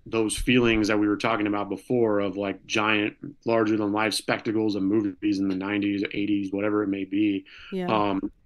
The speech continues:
Speaker 1: but doing it on a micro scale of kind of being a one-man band and doing it here in San Diego.
Speaker 2: Mm-hmm.
Speaker 1: So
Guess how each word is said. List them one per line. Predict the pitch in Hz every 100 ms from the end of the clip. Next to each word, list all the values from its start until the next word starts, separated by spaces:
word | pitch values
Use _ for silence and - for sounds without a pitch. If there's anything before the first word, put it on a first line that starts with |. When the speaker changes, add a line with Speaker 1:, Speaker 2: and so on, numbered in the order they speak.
| _
Speaker 1:
but | 101 120 107 98
doing | 123 127 120
it | 110
on | 110 104
a |
micro | 92 101 110 110 110
scale | 98 - 110 123
of | 104
kind | - 110
of | 92 - - _ _ _ -
being | 113 110
a | 98
one-man | 95 113 110 110 107
band | 92 107 113
and | 101
doing | 101 110
it | 110
here | 113 -
in | -
San | 58 64
Diego. | - 60 73 76
Speaker 2:
Mm-hmm. | 151
Speaker 1:
So | 64